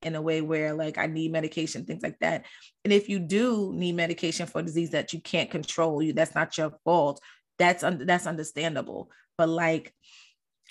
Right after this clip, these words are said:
I don't know, y'all. If you're in high blood pressure, you know what I'm saying? Diabetes, those are things that can be controlled. That's why, and agree or disagree. That's why when I go to the doctor and they ask me, "Do my mom, my dad, my dad's side, my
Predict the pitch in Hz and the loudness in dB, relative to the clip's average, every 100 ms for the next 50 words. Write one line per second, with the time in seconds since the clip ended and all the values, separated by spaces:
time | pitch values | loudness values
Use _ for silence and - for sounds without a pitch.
0 | 165 170 214 214 214 190 175 165 160 156 | -8 -2 2 4 4 2 0 -2 -4 -8
1 | 160 _ _ _ _ - 175 202 214 214 | -12 _ _ _ _ -10 -4 0 2 2
2 | 202 180 175 - 170 190 196 220 202 220 | 0 -2 -8 -8 -6 -4 2 2 6 6
3 | 220 226 226 - 233 233 240 - _ _ | 6 -2 -2 2 2 2 0 -8 _ _
4 | _ _ _ - 202 202 208 208 202 214 | _ _ _ -6 -2 2 2 0 0 0
5 | 202 185 190 196 196 208 214 214 196 180 | 2 2 2 0 -2 -2 -2 -2 -2 0
6 | 202 233 233 208 208 - - 185 180 175 | 0 0 0 -2 0 -2 -4 -6 -6 -6
7 | 185 - - 175 160 170 214 165 226 220 | -6 -4 -2 0 2 2 2 4 2 2
8 | - - _ _ _ 214 214 - - - | -4 -20 _ _ _ 2 2 -2 -12 -12
9 | - - 175 170 - _ _ _ - - | -16 -12 -10 -10 -14 _ _ _ -20 -18
10 | 139 - 170 170 196 240 247 208 220 202 | -10 2 2 4 4 4 4 4 0 -2
11 | 185 180 160 160 180 226 226 196 202 214 | 0 0 -2 0 0 2 0 2 0 0
12 | 208 202 190 - - 190 180 185 127 185 | -4 -4 -6 -10 -4 0 0 0 -2 -2
13 | - 190 175 165 170 170 175 185 185 180 | -4 -8 -6 -4 -2 0 0 0 -2 -4
14 | 165 160 170 175 175 160 156 165 180 175 | -2 2 4 4 2 0 -2 0 0 0
15 | 175 170 165 | 0 0 -2